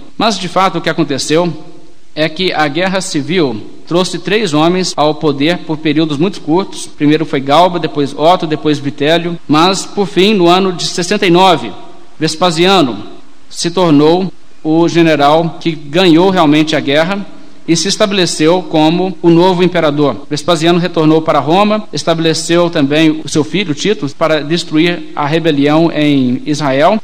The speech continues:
e reconstituir a ordem lá. E o que acontece nos anos seguintes é que a partir daquele ano, sessenta e nove, até o ano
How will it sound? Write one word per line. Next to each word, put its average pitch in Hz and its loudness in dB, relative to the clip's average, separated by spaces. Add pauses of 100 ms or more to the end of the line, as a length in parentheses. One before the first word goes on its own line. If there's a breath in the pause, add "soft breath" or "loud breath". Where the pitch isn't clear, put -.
(100)
e 151 2
reconstituir 165 0
a 143 4
ordem 156 4
lá. 160 2 (300)
E 160 4
o 170 6
que 170 2
acontece 220 2
nos 165 2
anos 196 2
seguintes 170 0
é 151 0
que 185 0
a 175 2
partir 180 -2
daquele 220 -2
ano, 180 2
sessenta 214 -4
e 170 2
nove, 156 2 (280)
até 160 0
o 175 4
ano 180 0